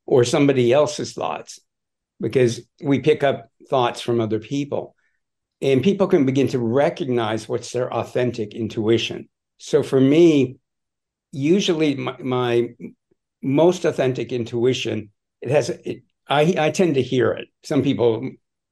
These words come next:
are more clairvoyant, more clairaudient. Um, w-, w-, you know, we can all do all of them. But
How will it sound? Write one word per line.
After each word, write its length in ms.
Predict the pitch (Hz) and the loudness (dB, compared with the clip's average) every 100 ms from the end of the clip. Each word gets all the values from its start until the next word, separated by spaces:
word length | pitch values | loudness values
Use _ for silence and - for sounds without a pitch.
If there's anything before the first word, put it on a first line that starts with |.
| - | -8
are 100 | 120 | -2
more 200 | 117 82 | 0 0
clairvoyant, 760 | - 101 110 123 123 120 113 | -2 -2 0 0 2 0 -2
more 140 | - 104 | -6 -10
clairaudient. 800 | - 117 110 117 117 120 113 110 - | -4 -4 -2 -2 0 0 -2 -4 -6
Um, 380 | 120 113 110 _ | -4 -4 -6 _
w-, 160 | - - | -8 -6
w-, 160 | - 135 | -4 0
you 60 | |
know, 80 | 120 | 2
we 100 | 127 | 2
can 100 | 156 | 4
all 200 | 143 123 | 2 2
do 100 | 131 | 0
all 300 | 127 127 120 | 0 2 2
of 100 | 101 | 0
them. 220 | 104 98 - _ _ _ | -4 -12 -14 _ _ _
But 320 | - 123 120 | -6 -2 -2